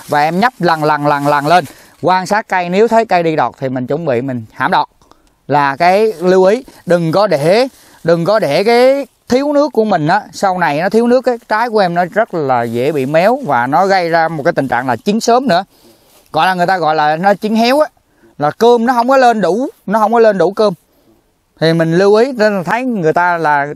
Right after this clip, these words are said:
đúng cái tuổi nó, nó, nó, nó, nó vàng rực, còn mình nó lên nó bị chín sớm,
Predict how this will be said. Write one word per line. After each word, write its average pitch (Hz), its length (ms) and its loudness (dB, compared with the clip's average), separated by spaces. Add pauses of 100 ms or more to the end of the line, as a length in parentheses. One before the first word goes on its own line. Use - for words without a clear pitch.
(120)
đúng 254 260 -2
cái 269 120 2
tuổi 160 260 0
nó, 202 420 0
nó, 190 240 -4
nó, 190 260 -2
nó, 180 640 -4 (240)
nó 190 120 0
vàng 147 240 -2
rực, 147 140 -2 (340)
còn 139 280 0
mình 147 200 0
nó 147 100 0
lên 160 240 0
nó 165 100 -2
bị 139 120 -2
chín 165 160 -8
sớm, 196 240 0